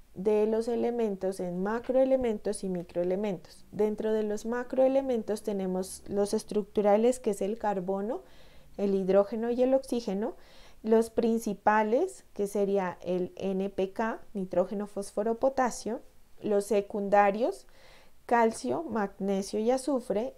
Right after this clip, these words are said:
Y los microelementos, pues, el hierro, manganeso, zinc, boro, cobre, molibdeno, cloro, níquel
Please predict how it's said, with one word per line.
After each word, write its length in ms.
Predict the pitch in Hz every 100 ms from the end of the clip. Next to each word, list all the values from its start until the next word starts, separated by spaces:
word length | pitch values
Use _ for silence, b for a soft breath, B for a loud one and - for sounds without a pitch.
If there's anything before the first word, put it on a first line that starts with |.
| -
Y 320 | 262 269 277
los 260 | 240 233 233
microelementos, 1040 | 226 226 220 220 208 214 240 254 294 311
pues, 320 | - 190 185
el 200 | 180 180
hierro, 680 | 180 233 262 247 240 226 233
manganeso, 1200 | 220 196 185 180 175 185 226 226 233 - 202 202
zinc, 560 | - 226 226 220 214 - -
boro, 720 | 175 214 226 220 214 220 220 -
cobre, 500 | 220 214 202 233 220
molibdeno, 880 | 190 196 185 156 196 208 208 208 -
cloro, 400 | 208 208 202 190
níquel 540 | 196 214 - 269